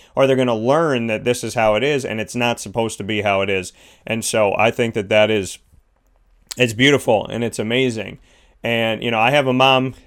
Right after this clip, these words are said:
that, I mean, let, let, let, let somebody, even at thirty-four years old for me,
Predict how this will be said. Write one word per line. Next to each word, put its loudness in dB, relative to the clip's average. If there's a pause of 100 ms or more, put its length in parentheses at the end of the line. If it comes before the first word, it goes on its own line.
(140)
that, 2
I -6
mean, -4
let, 2 (220)
let, 2
let, 2
let 2
somebody, 2
even 0
at -4
thirty-four 0
years 0
old 0
for -8
me, -6